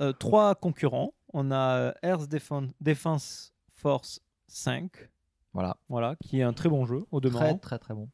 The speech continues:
Speaker 1: On a
Speaker 2: <laughs>
Speaker 1: Kaiji V R,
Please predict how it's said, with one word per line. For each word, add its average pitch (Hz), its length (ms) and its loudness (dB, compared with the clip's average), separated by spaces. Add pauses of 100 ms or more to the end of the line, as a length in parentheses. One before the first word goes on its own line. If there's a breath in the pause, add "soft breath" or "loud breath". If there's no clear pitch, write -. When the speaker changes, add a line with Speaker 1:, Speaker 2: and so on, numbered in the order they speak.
(500 soft breath)
Speaker 1:
On 151 180 0
a 147 540 2 (240 loud breath)
Speaker 2:
<laughs> - 260 -20
Speaker 1:
Kaiji 214 760 2 (840 soft breath)
V 160 320 4
R, 160 420 0